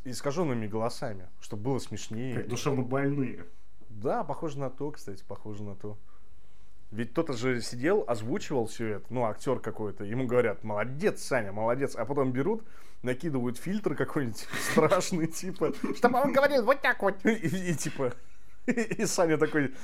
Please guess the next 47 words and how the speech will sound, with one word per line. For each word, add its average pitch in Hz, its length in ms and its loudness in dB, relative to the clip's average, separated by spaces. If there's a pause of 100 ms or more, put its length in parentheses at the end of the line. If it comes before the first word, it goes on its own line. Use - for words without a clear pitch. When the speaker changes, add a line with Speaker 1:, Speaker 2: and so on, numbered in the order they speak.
(160)
Speaker 1:
ну, 170 100 6 (100)
его 127 160 6
собирают, 147 440 4
всю 143 100 -2
семью, 131 320 0
говорит: 117 320 2
«Щас - 180 0
мой 123 160 2
мультик 165 360 -2
выйдет, 110 280 0
я 117 80 2
его 110 180 2
озвучивал». 110 540 -2 (160)
Не-не, 127 260 2
даже 107 200 2
не 117 80 -2
так, 110 120 -2
он 101 80 -4
такой: 98 200 -6 (640)
«Щас 95 340 -2
выйдет 101 280 -4
мой 104 140 -2
мультик, 120 480 -4
я 101 140 0
его 95 240 -2
озвучивал, 98 600 -4 (140)
присаживайтесь, 104 920 -2
вам 104 200 -2
понравится, 107 640 -2
я 101 180 0
очень 151 340 0
постарался». 104 560 -4 (520)
А 196 120 2
там 262 220 6
вот 247 140 8
такое 254 300 8
вот 220 180 8
говно. 220 460 4 (160)
<laughs> 906 200 4
И 226 140 6
типа 120 280 2
Speaker 2:
А, 90 40 0
и 110 120 4
жена 165 320 12
ему 127 100 8
так 120 140 2
говорит: 98 240 -2